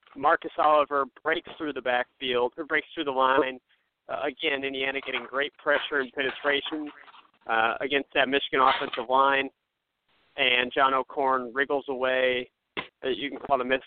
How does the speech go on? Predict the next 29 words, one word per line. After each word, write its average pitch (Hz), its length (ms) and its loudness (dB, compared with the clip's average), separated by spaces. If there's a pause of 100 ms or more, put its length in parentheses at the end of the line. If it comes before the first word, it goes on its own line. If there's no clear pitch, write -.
tackle, 127 360 0
I 117 100 0
guess. 123 320 0 (760)
Uh, 135 260 4
O'Korn 147 440 2
wriggles 147 320 2
away, 135 460 2 (480)
runs 147 320 2
for 131 100 -6 (100)
thirty 170 220 0
yards. 131 540 2 (840)
Uh, 117 140 0
it 117 160 -6
fires 151 320 4 (100)
him 147 200 -4
up, 143 180 0 (160)
fires 131 260 2 (140)
the - 60 -20
crowd 147 320 4
up. 143 240 0 (640)
Next, 147 220 -2 (260)
I 147 100 -6
think, 147 120 -8 (180)
was 165 140 -12
it 170 120 -4
the 165 60 -8
next 165 280 -2
play 175 240 -2 (220)
then? 180 220 -2